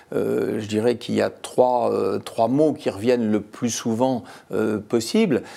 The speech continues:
Euh, c'est la transparence, euh, c'est la simplicité, euh, et, et puis, eh ben, c'est la facilité, euh, d'usage, euh, et,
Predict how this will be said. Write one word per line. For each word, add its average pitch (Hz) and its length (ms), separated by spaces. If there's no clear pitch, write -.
Euh, 110 400
c'est - 180
la 104 140
transparence, 185 880
euh, 104 180
c'est 104 220
la 92 140
simplicité, 190 920
euh, 98 440
et, 123 260
et 110 60
puis, 175 340
eh 117 60
ben, 113 120
c'est - 160
la 107 120
facilité, 151 840
euh, 107 680
d'usage, 151 580
euh, 117 320
et, 165 240